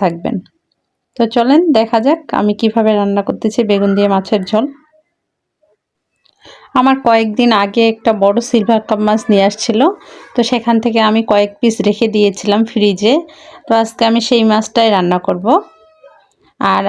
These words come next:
আমি এখানে নিয়েছি গ্রামের টাটকা বাজারে যে বেগুনগুলো পাওয়া যায় সেগুলা। তো এই বেগুনটা কিন্তু আমাদের বাড়ির না, তবে গ্রামের টাটকা বেগুন বাজার থেকে নিয়ে আসছে। আমি বেগুনটাকে গোল গোল করে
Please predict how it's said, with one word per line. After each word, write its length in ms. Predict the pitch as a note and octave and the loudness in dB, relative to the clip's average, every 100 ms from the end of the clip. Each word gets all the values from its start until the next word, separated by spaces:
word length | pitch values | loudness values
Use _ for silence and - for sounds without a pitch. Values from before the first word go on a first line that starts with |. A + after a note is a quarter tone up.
| G#3 | 0
আমি 140 | A3 A3 | 2 2
এখানে 280 | A3 A#3+ A3+ A3 | 0 0 2 4
নিয়েছি 440 | A3 G#3+ A3 - D#4+ - _ _ _ _ _ _ _ _ - | 4 4 2 2 0 0 _ _ _ _ _ _ _ _ -4
গ্রামের 480 | G#3 G3+ G#3+ A3+ C4+ C4+ | 0 2 2 0 0 0
টাটকা 360 | C4+ C4+ C4+ A#3 | 0 0 -2 0
বাজারে 320 | G#3 G3+ G#3+ G#3+ | 0 2 0 2
যে 80 | G3+ G3 | 0 0
বেগুনগুলো 520 | F#3+ F#3+ G3+ F#3+ G3 G3+ G3 | 0 0 0 0 0 0 0
পাওয়া 200 | F3 F3+ F3+ | 0 0 2
যায় 160 | B3+ F4+ F4+ | 2 2 0
সেগুলা। 400 | G#3+ F#3+ G3+ C4+ G4+ - _ - | -2 0 0 0 -2 -10 _ -4
তো 60 | G3+ F#3+ G#3 A#3 | -2 0 0 0
এই 60 | G#3+ | 0
বেগুনটা 340 | A3 A3 A#3 A#3 | 0 0 0 2
কিন্তু 160 | B3 A#3+ | 2 2
আমাদের 200 | A#3 A#3 G#3+ | 0 0 0
বাড়ির 240 | G#3+ B3 A3+ | 0 2 2
না, 60 | G3 C4+ C4+ | 2 -2 -2
তবে 180 | A#3 B3 A3+ | -2 -2 0
গ্রামের 360 | G#3 G3+ G#3+ A#3 | 0 0 -2 -2
টাটকা 300 | B3+ A#3+ - G#3+ | -2 -2 -2 -2
বেগুন 220 | F3 F#3 F#3 F#3 | 0 0 0 0
বাজার 220 | F#3 G3 - | 0 -4 -4
থেকে 160 | G3+ G3 | -2 0
নিয়ে 140 | F3 E3+ | 0 -2
আসছে। 300 | E3+ - - F3+ - _ _ _ _ _ _ _ _ _ _ _ _ _ _ _ _ _ _ _ _ _ _ - | -4 -8 -6 -6 -10 _ _ _ _ _ _ _ _ _ _ _ _ _ _ _ _ _ _ _ _ _ _ -4
আমি 140 | A#3+ B3+ G#3+ | 0 0 2
বেগুনটাকে 460 | G#3+ A3 A3+ A#3 A#3+ F#3+ | 2 0 -2 -2 -2 2
গোল 140 | G#3 G#3+ | 2 2
গোল 120 | A#3 A#3+ | 0 0
করে 140 | A#3 | 0